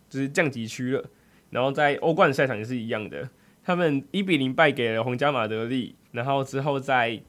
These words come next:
他们的主场，柏林联盟本身的主场也用二比三败给了布拉加。然后即使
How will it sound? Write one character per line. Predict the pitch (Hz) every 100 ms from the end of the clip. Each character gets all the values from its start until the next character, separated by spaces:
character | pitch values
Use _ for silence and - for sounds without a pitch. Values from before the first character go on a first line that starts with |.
| -
他 | 170
们 | 165
的 | 135
主 | 127 127
场， | 139 110 110
柏 |
林 | 131
联 | 135
盟 | 131 127
本 | 120 110
身 | 135
的 | 123
主 | 113 123
场 | 127 95
也 | 101 107 85
用 | 113 120 -
二 | 147
比 | 123 107
三 | 123 123
败 | 123
给 | 110
了 | 101
布 | 107
拉 | 107
加。 | 107 113 - _ _ _ _ _ _ _ _ -
然 | 151
后 |
即 | 180 180
使 | 185 139